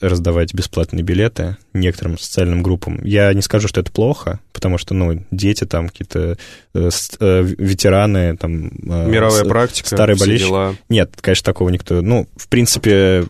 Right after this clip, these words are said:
Speaker 1: такого в России, наверное, особо никто и больше не делает. Это х-, это, с одной стороны, можно воспринять как социальный проект, с другой стороны, как, э, ну, нас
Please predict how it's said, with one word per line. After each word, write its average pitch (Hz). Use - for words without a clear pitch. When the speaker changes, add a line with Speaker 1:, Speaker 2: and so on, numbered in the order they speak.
Speaker 1:
такого 104
в -
России, 101
наверное, 92
особо 92
никто 92
и 87
больше 92
не 101
делает. 127
Это 92
х-, -
это, 92
с -
одной 101
стороны, 98
можно 98
воспринять -
как -
социальный 131
проект, -
с 92
другой 95
стороны, 95
как, -
э, 80
ну, 87
нас 82